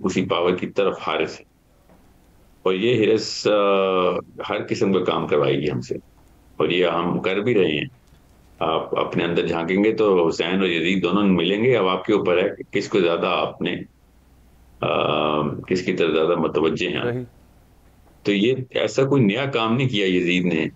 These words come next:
Speaker 1: कि जो
Speaker 2: हम्म।
Speaker 1: पहली दफा हुआ हो। ये हर इंसान जिसका बस चला है और जिसके
Speaker 2: हम्म।
Speaker 1: पास कोई बड़ा पर्पस क्लियर नहीं था,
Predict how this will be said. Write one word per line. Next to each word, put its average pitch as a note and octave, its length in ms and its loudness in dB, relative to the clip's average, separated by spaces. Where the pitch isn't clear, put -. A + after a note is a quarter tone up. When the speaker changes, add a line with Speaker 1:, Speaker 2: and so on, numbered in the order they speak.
Speaker 1:
कि F2 80 0
जो E2 120 0
Speaker 2:
हम्म। - 100 0
Speaker 1:
पहली G2 260 0
दफा F2 200 0
हुआ D2+ 260 2
हो। C2+ 280 2
ये F#2+ 540 4
हर G#2+ 540 -2
इंसान F2+ 540 0
जिसका G#2 380 -2
बस - 380 -4
चला G2 240 2
है E2+ 300 0
और D#2+ 120 2
जिसके F#2 280 0
Speaker 2:
हम्म। F2 160 2
Speaker 1:
पास - 600 -4
कोई F2+ 140 0
बड़ा G2 380 -2
पर्पस F2 420 -2
क्लियर F2+ 300 0
नहीं A2+ 220 -2
था, - 300 -6